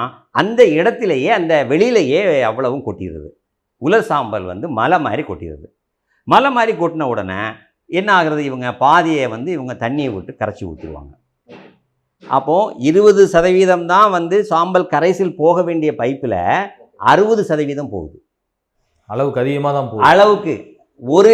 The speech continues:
Speaker 1: லி-, ஒரு லட்சம் டன்னு போகணும் ஒரு இடத்துல அஞ்சு லட்சம் டன் போகுது.
Speaker 2: அதாவது அந்த கெப்பாசிட்டியை தாண்டி போகுது.
Speaker 1: தாண்டி போகுது, பைப் உடையுது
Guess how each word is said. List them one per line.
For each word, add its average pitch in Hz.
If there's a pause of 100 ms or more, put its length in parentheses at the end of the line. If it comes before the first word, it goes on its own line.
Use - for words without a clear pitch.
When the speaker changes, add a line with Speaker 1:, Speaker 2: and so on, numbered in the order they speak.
Speaker 1:
லி-, 202
ஒரு 180
லட்சம் 196
டன்னு 202
போகணும் 196
ஒரு 170
இடத்துல 165 (340)
அஞ்சு 233
லட்சம் 185
டன் 160
போகுது. 85 (480)
Speaker 2:
அதாவது 131
அந்த 139
கெப்பாசிட்டியை 156
தாண்டி 151
போகுது. 117
Speaker 1:
தாண்டி 135
போகுது, 90
பைப் 110
உடையுது 76